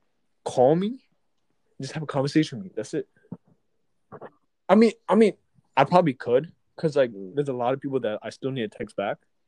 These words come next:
Speaker 1: But, like, none of them, like, excite me. None of them are, like, none of their personalities, like, match up with the way they look. Ten out of ten girls.
Speaker 2: Yeah, I know
Speaker 1: personality,
Speaker 2: what you mean.
Speaker 1: two.
Speaker 2: I know what you mean.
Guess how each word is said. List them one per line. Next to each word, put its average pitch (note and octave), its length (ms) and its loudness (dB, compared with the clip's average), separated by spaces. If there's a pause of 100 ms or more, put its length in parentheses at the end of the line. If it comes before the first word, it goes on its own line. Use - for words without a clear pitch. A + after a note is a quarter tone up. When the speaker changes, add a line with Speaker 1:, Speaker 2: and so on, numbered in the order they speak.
Speaker 1:
But, D#3 80 4
like, C#3 180 4
none C#3 140 -2
of E3+ 80 -2
them, F3+ 100 -2
like, C#3 220 -6
excite C#3 400 -6
me. G2 200 -16
None B2 160 -4
of D#3+ 60 -2
them E3+ 140 0
are, B2+ 100 0
like, G#2 260 -4 (340)
none C#3+ 160 0
of E3 40 4
their F3 80 4
personalities, C#3 680 -2
like, A#2 120 0
match A#2 300 -4
up A2 120 0
with G#2 160 -6 (100)
the A#2+ 140 -6
way A#2+ 120 0
they G#2 120 -2
look. A2 240 -2 (260)
Ten E3 220 4
out F#3+ 160 6
of E3 60 2
ten F3 200 4
girls. D#3 420 2 (280)
Speaker 2:
Yeah, A2 140 -8
I G#2 80 -4
know G2+ 60 -2
Speaker 1:
personality, C#3+ 480 0
Speaker 2:
what - 180 -12
you G2 60 -18
mean. F#2 60 -18
Speaker 1:
two. A2+ 220 -6 (100)
Speaker 2:
I F#2 80 -20
know F#2+ 100 -18
what F#2 240 -20
you G2 80 -20
mean. - 120 -20